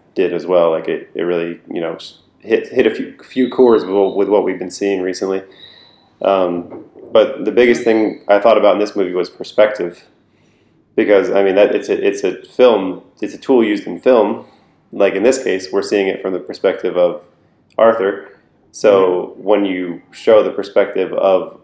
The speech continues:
Speaker 1: somebody who we think of as a villain, and you start to understand them, and you see it from, you start to root for them a little bit, you know, because of the way the film is told, and you see more of their, you see what's going on in their head. And then I also thought the social worker,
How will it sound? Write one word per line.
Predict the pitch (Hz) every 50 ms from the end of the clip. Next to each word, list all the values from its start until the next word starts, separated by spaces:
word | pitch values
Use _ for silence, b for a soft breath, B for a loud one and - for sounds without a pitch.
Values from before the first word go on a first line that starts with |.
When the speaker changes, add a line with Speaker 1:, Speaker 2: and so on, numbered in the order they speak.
| _ _
Speaker 1:
somebody | - - 92 92 95 92 90
who | 90 92
we | 90 90
think | 82 - 101 87
of | 92 95 87
as | 80
a | 85 82
villain, | 82 98 98 90 90 87 90 - - b b b b b b b b -
and | 95 98 92 92 85 87
you | 90 90
start | - 101 95 87
to | 92
understand | 95 95 90 87 - - - 107 110 101 90
them, | 82 85 90
and | 87 87
you | 85
see | 85 - 101
it | 92 -
from, | 95 98 92
you | 95 95
start | - 120 101 - -
to | 92
root | 101 139 151 - -
for | -
them | 98 92 92 90
a |
little | 101 113 95 92
bit, | 87 90 87 -
you | 95 90
know, | 87 87 90 - _ -
because | 98 101 101 - 113 113 107 104
of | 92 -
the | 95
way | 92 92 90 87
the | 87
film | - - - 92 90 90 92 -
is | - - -
told, | - 139 131 98 90 - - - b b b b b b b b b b -
and | 95 98 98 95
you | 92 90
see | - - 104 101
more | 98 98 98 95 92 90
of | 90 87 87
their, | 90 85 82 82 80 87 85 82 - _ _ _ -
you | 101 95 98 90
see | 92 - - 110 101 90
what's | 90 90 87 90
going | - 98 92 92
on | 90 87 82
in | 85
their | 90 101 101 95
head. | 85 85 82 - - _ _ _ _ _ - -
And | 95 92
then | 95 95 90 90 90 87
I | - 82 92 95
also | 101 104 - 101 98 85
thought | - 98 90 90 87 - - - _ _ _ _ _
the | - 95
social | - - 120 120 117 117 98 90
worker, | 92 90 90 - 87 87 87 - - _ _